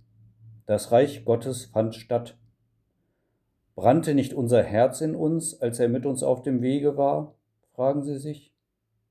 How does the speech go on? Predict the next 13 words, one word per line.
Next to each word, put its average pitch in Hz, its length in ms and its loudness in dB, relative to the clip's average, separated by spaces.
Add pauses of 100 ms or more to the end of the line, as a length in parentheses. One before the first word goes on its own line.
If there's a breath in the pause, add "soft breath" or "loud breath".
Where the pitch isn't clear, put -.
(1400)
Ich - 140 -2
will 185 120 8
also 151 540 4
nicht 165 380 -2
mehr 170 240 4
so 139 140 0
richtig 151 580 -4
vorsichtig 127 680 0
sein 98 340 0
mit 98 140 -4
dem 95 140 -6
Reich 90 320 0
Gottes, - 520 -10